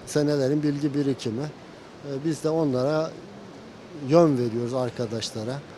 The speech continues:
Onlar da çalışıyorlar, başarılı oluyorlar. E, entegre tesis olmanın tabii çok büyük avantajı var.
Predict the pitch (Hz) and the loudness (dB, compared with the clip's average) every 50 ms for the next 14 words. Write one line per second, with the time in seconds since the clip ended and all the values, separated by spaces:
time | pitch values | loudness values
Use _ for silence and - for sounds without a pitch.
0 | - - - - - - 156 151 135 127 127 127 127 131 135 - - 143 143 131 | -16 -18 -18 -18 -16 -10 -6 -4 -2 -2 -2 -2 -2 -4 -6 -4 -2 -2 -2 -4
1 | 120 - - 110 117 135 135 131 131 120 - 127 110 101 110 123 139 135 127 131 | -4 -6 -8 -6 -6 -6 -4 -4 -4 -4 -4 -6 -6 -6 -4 -4 -4 -4 -2 -2
2 | 131 120 113 107 101 - - - - - - - - - - - - - - - | -2 -2 -4 -6 -8 -10 -12 -14 -16 -18 -18 -18 -18 -18 -18 -18 -18 -18 -18 -16
3 | - 131 123 117 113 110 - - 147 143 147 143 143 147 139 143 151 135 - 143 | -14 -12 -12 -12 -12 -14 -14 -6 -2 0 0 2 2 0 2 2 0 2 2 0
4 | 139 123 - - 151 143 139 135 135 135 127 127 143 135 127 127 127 - 151 131 | 0 0 0 0 0 0 2 0 0 -2 0 0 0 -2 -2 -2 0 0 0 0
5 | - - 127 135 131 - - 139 131 131 135 120 120 - 135 127 113 - 123 107 | 0 -2 -2 -2 -2 0 0 2 4 4 4 2 2 2 0 0 0 0 -2 -2
6 | 117 139 - - | -2 -2 -4 -8